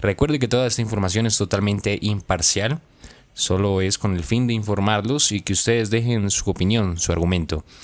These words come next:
El presidente de Estados Unidos, Donald Trump, despidió este martes al más alto funcionario de seguridad electoral del país, que rechazó las denuncias del mandatario sobre un presunto fraude masivo en las recientes elecciones.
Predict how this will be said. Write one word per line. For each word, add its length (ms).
El 160
presidente 460
de 20
Estados 320
Unidos, 260
Donald 280
Trump, 260
despidió 480
este 220
martes 540
al 180
más 240
alto 260
funcionario 540
de 80
seguridad 600
electoral 520
del 160
país, 440
que 80
rechazó 380
las 160
denuncias 480
del 100
mandatario 640
sobre 340
un 200
presunto 500
fraude 460
masivo 500
en 80
las 220
recientes 540
elecciones. 680